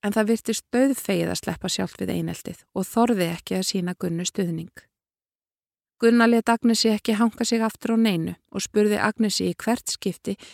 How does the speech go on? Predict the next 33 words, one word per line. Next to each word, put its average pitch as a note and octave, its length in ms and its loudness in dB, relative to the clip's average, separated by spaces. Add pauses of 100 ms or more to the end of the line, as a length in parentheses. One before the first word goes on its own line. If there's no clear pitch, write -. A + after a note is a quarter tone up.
(140)
hvað A3+ 400 2
hún B3+ 140 6
vildi A3+ 260 0
nákvæmlega F#3 560 -4
fá F3 240 -4
þegar F3+ 320 -4
hún F3+ 80 -4
þurfti - 320 -6
að F3+ 220 -4
afla G3 240 -6
upplýsinga F#3 420 -8
fyrir F3+ 240 -8
hana. E3+ 240 -10 (960)
Agnes G3 320 0
fann G3 220 -2
þó G3 160 0
alltaf A3 260 0
nýjar A#3 240 4
leiðir F#3 380 0
til F#3 160 -2
að F3 160 -4
gagnrýna G#3+ 340 -2
störf F3 240 -2
hennar. E3 300 -6 (720)
Hún G3 80 2
lét G3 240 2
hana F#3+ 160 2
til A3 240 0
dæmis A3 320 2
gera F3+ 180 -4
skýrslur F#3 540 -2
oftar F3+ 240 -6
en F3 100 -6